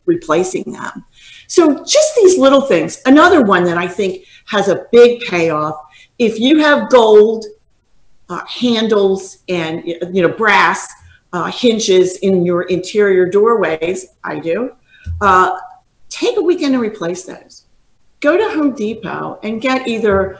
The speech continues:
a chrome or a brushed brass. Gold may make a comeback someday, but it is not what buyers are looking for now.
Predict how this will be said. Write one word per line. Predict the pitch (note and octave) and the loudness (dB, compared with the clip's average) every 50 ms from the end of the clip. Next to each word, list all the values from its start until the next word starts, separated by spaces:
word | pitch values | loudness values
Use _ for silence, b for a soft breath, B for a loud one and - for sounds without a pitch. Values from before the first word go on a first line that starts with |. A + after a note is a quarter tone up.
| - _ - | -18 _ -20
a | A3 | -18
chrome | - - - - C4 B3 B3 A#3+ A#3+ A#3+ A#3 - | -16 -12 -6 -2 0 0 2 2 0 0 -2 -2
or | - G#3 G#3 | -2 -2 -2
a | G3+ - F#3+ | -2 -2 -4
brushed | F3+ F#3+ F#3+ F#3+ F#3 - - - - | -4 -4 -4 -4 -6 -8 -12 -12 -10
brass. | F3 F3 E3+ E3+ - F3 - - b b b b b b b b b _ | -8 -6 -6 -6 -8 -10 -14 -16 b b b b b b b b b _
Gold | - A#3+ C4+ D#4 D4 D#4+ | 4 4 6 6 6 4
may | D#4 D#4+ D#4+ | 2 2 4
make | D#4+ D4+ D4 D4 | 4 2 2 2
a | D4+ C#4+ | 0 -2
comeback | - C4+ B3+ B3 A#3 A#3 A#3 A#3 - | -2 0 0 2 2 0 0 -2 -4
someday, | - - G3+ F#3+ F#3+ F#3 F#3 F3 E3+ E3+ | -6 -4 -2 -2 -2 -2 -2 -2 -4 -4
but | - - - | -6 -8 -12
it | D3 - | -12 -12
is | D#3 D3 - - | -12 -12 -8 -6
not | F#3 F#3+ F#3 - | -4 -4 -4 -4
what | G3 F#3+ F#3+ | -6 -6 -6
buyers | F3 F3 F3 E3+ E3 E3+ E3 - - - | -6 -6 -4 -4 -4 -6 -6 -8 -10 -8
are | E3 D#3 D#3 D#3 D3+ D3+ - - | -6 -6 -4 -6 -6 -8 -10 -8
looking | E3 D#3+ D#3+ D#3+ E3 D#3+ D3+ | -8 -8 -6 -6 -8 -10 -10
for | - - D3+ D3 D3+ | -10 -6 -6 -4 -4
now. | D3+ D3+ D3+ D3+ - B | -4 -4 -6 -6 -8 B